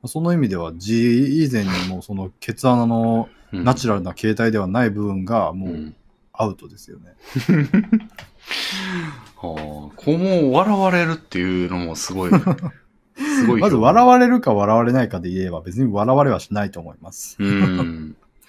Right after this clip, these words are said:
Speaker 2: いや、ノーマル肛門でも笑うと思うんですよね。
Speaker 1: <laughs> いや、それはおかしいでしょ。
Speaker 2: 笑う場合は。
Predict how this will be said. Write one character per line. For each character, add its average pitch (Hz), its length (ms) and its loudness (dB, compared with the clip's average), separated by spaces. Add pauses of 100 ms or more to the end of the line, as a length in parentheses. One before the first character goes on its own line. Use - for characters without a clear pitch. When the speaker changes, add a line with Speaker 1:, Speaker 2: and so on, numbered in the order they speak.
(160)
Speaker 2:
い 214 40 4
や、 127 220 2
ノ 233 280 2
ー - 20 2
マ 349 120 4
ル 330 80 2
肛 277 300 2
門 107 180 2
で 92 80 0
も 90 180 0
笑 180 300 4
う 180 40 -10
と 170 80 0
思 147 100 2
う 147 60 2
ん - 40 2
で 107 60 0
す - 100 -8
よ 80 60 -8
ね。 78 140 -14 (760)
Speaker 1:
<laughs> 269 800 0
い 101 60 -6
や、 101 160 -6
そ - 160 -10
れ 127 60 -4
は 135 120 4
お 127 100 0
か 127 120 -4
し 117 120 -2
い - 20 -2
で 82 120 -6
し - 100 -20
ょ。 92 100 -16
Speaker 2:
笑 123 320 4
う 113 40 -4
場 117 240 6
合 101 80 0
は。 90 240 2